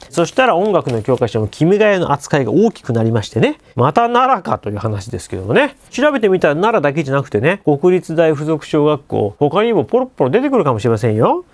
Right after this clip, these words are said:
だってね、学校で教える教えないで散々揉めて、広島でね、何人も教員が自殺してね、世羅高校の校長が自殺したことを皮切りにね、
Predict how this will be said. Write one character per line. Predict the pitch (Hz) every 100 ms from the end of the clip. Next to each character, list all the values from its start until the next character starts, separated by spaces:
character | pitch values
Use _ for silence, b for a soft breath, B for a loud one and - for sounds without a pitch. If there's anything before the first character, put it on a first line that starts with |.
| b
だ | -
っ | 240
て | 170
ね、 | 214
学 | 165 165
校 | - 208
で | 180
教 | 160 180
え | 196
る | 170
教 | 147 170
え |
な | 170 165
い |
で | 139
散 | 147 185
々 | 185 185
揉 | 139 143
め | 151
て、 | 139 160 131 104
広 | - 147 180 185
島 | 196 196
で | 185
ね、 | 190 233 240 B -
何 | 127 151 269
人 | 339 320
も | 165 120 110 -
教 | 151 156
員 | 156
が | 147
自 | 110 117
殺 | 117 175 175
し | -
て | 170
ね、 | 208 254 B -
世 | - 165
羅 | 208
高 | - 294 277
校 | 220
の | 156 123
校 | - 208
長 | 208 220
が | 196
自 | 139
殺 | 143 - 185
し | -
た | 202
こ | -
と | 240 180 127 -
を | 143 180
皮 | - 151 170
切 | 202
り | 196 202
に |
ね、 | 240 330